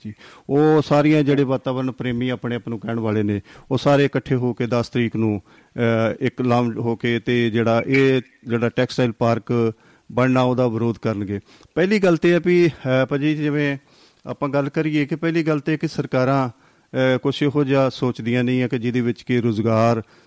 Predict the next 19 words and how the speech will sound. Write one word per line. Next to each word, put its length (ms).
ਤੇ 100
ਹੋਰ 560
ਕਈ 140
ਤਰ੍ਹਾਂ 220
ਦੇ, 160
ਅਹ, 480
ਵਪਾਰ 400
ਜਿਹੜਾ 280
ਹੈਗਾ 320
ਉਹ 320
ਵਧੇ, 500
ਇਹੋ 180
ਜਿਹਾ 140
ਨਹੀਂ 160
ਸੋਚਦੀਆਂ। 460
ਜੇ 140
ਕਿਤੇ 240
ਸੋਚਦੀਆਂ 500
ਨੇ 140